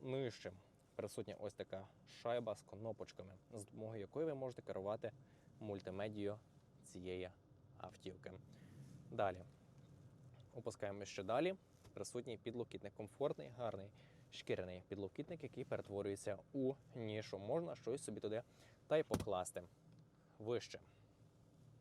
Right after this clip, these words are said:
Дзеркальце заднього виду. Гарне дзеркальце з автозатемненням. Далі на черзі козирки. Ось такі козирки, великі, присутнє дзеркальце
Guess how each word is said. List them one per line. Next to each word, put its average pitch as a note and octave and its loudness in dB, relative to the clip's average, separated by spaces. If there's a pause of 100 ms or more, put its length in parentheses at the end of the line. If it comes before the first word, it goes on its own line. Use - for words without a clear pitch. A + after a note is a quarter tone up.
(3000)
Дзеркальце G2+ 0
заднього G2+ -2
виду. B2+ 2 (1080)
Гарне F#2 -6
дзеркальце A#2+ -4
з G2 -8
автозатемненням. F#2 -6 (960)
Далі F#2 0
на F#2+ -8
черзі F#2 -4 (540)
козирки. A#2 -4 (120)
Ось G#2 -10
такі F#2+ -8
козирки, G2+ -4 (440)
великі, G#2+ 0 (960)
присутнє F2+ -2
дзеркальце C#3 -2